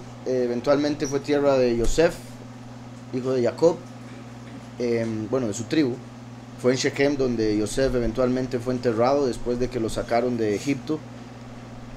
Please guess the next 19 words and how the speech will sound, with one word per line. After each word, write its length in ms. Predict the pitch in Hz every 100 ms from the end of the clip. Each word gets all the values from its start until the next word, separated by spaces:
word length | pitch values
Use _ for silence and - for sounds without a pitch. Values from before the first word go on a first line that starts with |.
| -
Y 40 | 104
a 60 |
los 140 | 98 95
huesos, 340 | 117 139 127
¿verdad? 220 | 101 117
Lo 60 | 123
llevaron 340 | 104 107 120
a 40 | 120
Shechem 400 | 117 - 127 120
a 20 |
enterrar. 460 | 110 107 107 123 120 - - - - - -
Shechem 480 | - 131 - 135 147
significa 640 | 143 139 120 143 - 143 -
hombro, 400 | 151 175 175 180 - - - - - - - - - - - - - -
que 180 | 131 120
es 80 | 117
donde 220 | 143 131
dice 360 | 131 127 139
Daniel, 520 | 123 113 123 131 135